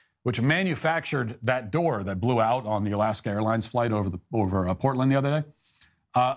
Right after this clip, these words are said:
like United and Atlas Air, Spirit Aerosystems' website is full of D E I propaganda. In fact,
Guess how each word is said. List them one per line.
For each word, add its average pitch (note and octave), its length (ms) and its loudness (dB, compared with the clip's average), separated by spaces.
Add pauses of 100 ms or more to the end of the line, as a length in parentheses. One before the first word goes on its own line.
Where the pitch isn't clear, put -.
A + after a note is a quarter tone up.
like D#3 260 0
United D3 400 0
and B2 120 2
Atlas A#2+ 320 -2
Air, F3 200 0
Spirit D#3+ 340 -2
Aerosystems' C3+ 560 0
website B2 380 0
is G#2 120 -4
full D3 580 -2
of G2+ 200 -2
D C#3 260 4
E B2+ 40 4
I A#2+ 140 4
propaganda. A#2 600 0
In G#2+ 80 0
fact, B2+ 320 0